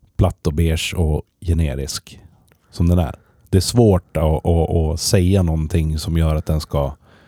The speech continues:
sticka ut bland alla andra bilar som är precis likadana. Det är väl det. Så då, då tar vi,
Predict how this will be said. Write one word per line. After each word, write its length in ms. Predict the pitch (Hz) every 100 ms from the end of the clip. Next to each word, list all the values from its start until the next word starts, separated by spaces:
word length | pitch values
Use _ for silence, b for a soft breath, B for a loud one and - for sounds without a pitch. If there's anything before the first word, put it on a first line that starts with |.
| b b
sticka 340 | - 101 -
ut 300 | 90 90 -
bland 180 | - 80
alla 160 | 82 82
andra 260 | 82 85 90
bilar 280 | 76 76 76
som 140 | 78
är 100 | 73
precis 400 | - 80 85 73
likadana. 440 | 71 - 80 69 - - - _ _ _ _
Det 120 | 85
är 40 | 82
väl 120 | 85
det. 140 | 82 - _ _ _ _ _ _ _ _ _ _ _ - _
Så 140 | -
då, 280 | 92 92 85 82
då 140 | 101
tar 180 | 123 110
vi, 220 | 104 92